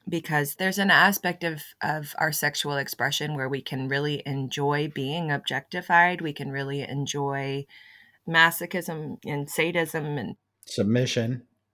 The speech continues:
Speaker 1: Yep. And so it, it becomes complicated when we include awareness of what's happening in the kink realm.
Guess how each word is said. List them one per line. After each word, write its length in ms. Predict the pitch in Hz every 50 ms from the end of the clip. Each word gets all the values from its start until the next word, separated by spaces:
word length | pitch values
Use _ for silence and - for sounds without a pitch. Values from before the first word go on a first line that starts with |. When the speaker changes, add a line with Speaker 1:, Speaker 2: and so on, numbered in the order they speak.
| _ _ _ _ -
Speaker 1:
Yep. 440 | 185 175 180 165 156 160 156 - _ _ _ _ _ _ _ - - -
And 580 | - - 165 160 156 143 143 147 143 143 - - - - -
so 300 | - - 196 175 165 165
it, 140 | - - -
it 240 | - 190 - - -
becomes 680 | 202 196 - - 277 285 254 240 233 208 - - -
complicated 720 | - - 220 208 196 196 202 185 - 185 165 160 160 160 160
when 220 | 165 151 151 143
we 480 | 147 151 147 143 143 143 143 139 120 - -
include 720 | 147 143 - - - 165 156 151 147 143 139 139 - - - _ _ -
awareness 720 | 143 147 147 147 143 139 139 139 139 135 135 127 - - - -
of 680 | 143 131 131 127 127 127 127 - - - - - - _ -
what's 280 | - 143 143 123 -
happening 680 | - - 131 131 127 - 135 135 127 127 127 131 131 - - _
in 220 | - 143 139 135 131
the 60 | 123
kink 480 | - - - 214 208 202 196 - - -
realm. 340 | 131 123 117 113 113 123